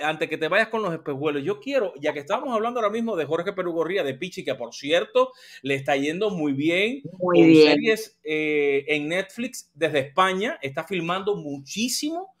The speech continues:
Speaker 1: mucho, mucho, mucho. Yo les recomiendo que busquen a Jorge Perugorría en Netflix, en la región donde usted se encuentre, porque está haciendo personajes muy interesantes, ¿eh?
Speaker 2: Es verdad.
Speaker 1: Pero,
Speaker 2: Es verdad, y estuvo hace
Speaker 1: pero hay
Speaker 2: poco aquí ahora en México haciendo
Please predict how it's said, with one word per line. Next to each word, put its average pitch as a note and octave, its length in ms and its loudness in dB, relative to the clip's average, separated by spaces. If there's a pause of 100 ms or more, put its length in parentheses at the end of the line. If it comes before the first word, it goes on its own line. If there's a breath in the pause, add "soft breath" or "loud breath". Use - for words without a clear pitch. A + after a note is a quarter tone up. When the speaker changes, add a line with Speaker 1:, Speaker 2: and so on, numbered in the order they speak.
(340)
Speaker 1:
mucho, F#3 360 -2
mucho, F3+ 300 -6
mucho. G#3+ 240 -4
Yo E3+ 140 0
les F#3 100 0
recomiendo F3 500 -2
que D#3+ 60 2
busquen E3+ 480 -2
a C3 100 -4
Jorge E3+ 300 -2
Perugorría D3+ 680 2
en C#3+ 160 -2
Netflix, G3+ 640 -4 (260)
en C#3 140 0
la C#3 80 6
región C#3 340 0
donde F3 200 0
usted F3 160 -2
se F#3 100 -2
encuentre, G3 520 0
porque F#3 460 0
está D3+ 220 -4
haciendo F3+ 340 -8
personajes E3 480 -4
muy F3 460 0
interesantes, C3 880 0
¿eh? E3 180 0
Speaker 2:
Es F3 120 10
verdad. E3 440 8
Speaker 1:
Pero, E3+ 380 10
Speaker 2:
Es G#3 80 10
verdad, A3+ 180 12
y A3 40 12
estuvo B3 240 8
hace B3+ 80 10
Speaker 1:
pero D4 100 12
hay C#4+ 60 10
Speaker 2:
poco C#4+ 160 8
aquí B3 180 0
ahora C#4+ 140 4
en C#4 100 2
México C#4 360 2
haciendo A#3+ 760 4